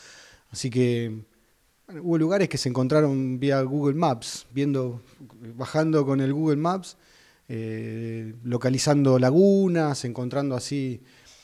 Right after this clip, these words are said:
eh, particularidades, digamos, en los espacios que nosotros necesitábamos para hacer la serie.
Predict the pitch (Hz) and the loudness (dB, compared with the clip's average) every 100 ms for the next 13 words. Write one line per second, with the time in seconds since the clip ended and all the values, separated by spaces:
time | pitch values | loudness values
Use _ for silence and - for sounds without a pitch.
0 | _ _ - 120 120 131 143 143 139 143 | _ _ -8 -8 -2 -2 0 0 2 4
1 | 160 180 175 151 165 156 - 131 127 123 | 2 2 2 0 0 -2 -2 -2 0 -2
2 | 120 110 117 - 185 - 202 - 131 117 | -4 -4 -8 0 0 2 -4 -2 -4 -4
3 | 143 127 123 113 104 147 143 120 117 110 | -8 -6 -6 -6 -2 0 0 -4 -6 -6
4 | 107 120 120 131 113 117 | -10 -12 -10 -10 -12 -16